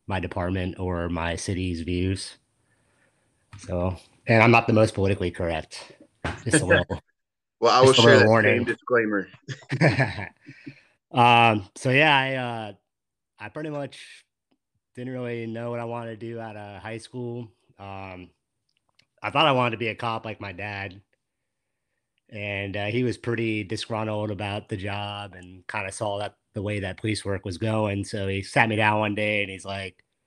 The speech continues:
Speaker 1: "You know, I want you to do a ride along with my buddy, who's a, he was a fireman in the same city my dad worked at."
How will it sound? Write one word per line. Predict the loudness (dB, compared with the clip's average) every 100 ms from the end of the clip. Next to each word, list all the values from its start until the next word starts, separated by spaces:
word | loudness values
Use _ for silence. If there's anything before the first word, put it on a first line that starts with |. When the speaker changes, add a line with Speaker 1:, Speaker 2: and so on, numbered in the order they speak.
| _ _ _ _ _ _ _ _ -6
Speaker 1:
"You | -2
know, |
I | 4
want | 4 6
you | 6
to | 6
do |
a | 6
ride | 6 4
along | 0 -2 -2 -4
with | -6 -8
my | -10
buddy, | -6 -6 -6 -8 -10 _ -16
who's | -14 -12
a, | -12 -12 -14 _
he | -8
was | -6
a | -6
fireman | -6 -6 -6 -8
in | -8
the |
same | -8 -8
city | -8 -8 -8
my | -8
dad | -6 -6 -6
worked | -8 -8
at." | -6 -6 -8